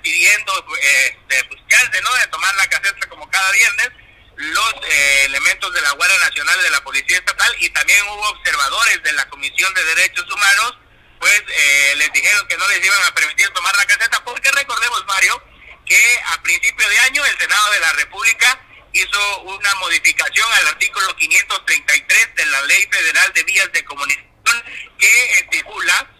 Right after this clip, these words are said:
un castigo de hasta siete años de cárcel para las personas que tomen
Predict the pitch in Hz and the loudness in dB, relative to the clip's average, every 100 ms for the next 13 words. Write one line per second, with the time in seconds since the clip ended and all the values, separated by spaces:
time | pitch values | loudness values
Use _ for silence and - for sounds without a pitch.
0 | - - 226 240 226 - 226 226 202 - | -20 -16 -10 -2 -2 0 0 2 2 2
1 | - - 214 220 208 208 220 214 - - | 0 0 2 2 2 2 0 -4 -6 -2
2 | 208 214 - 214 - 202 214 220 - 170 | -2 0 -2 -2 -2 -2 -2 -6 -6 -2
3 | 170 - 165 185 214 208 175 175 208 214 | -2 -2 -4 -2 0 0 -2 -2 0 2
4 | 220 | 0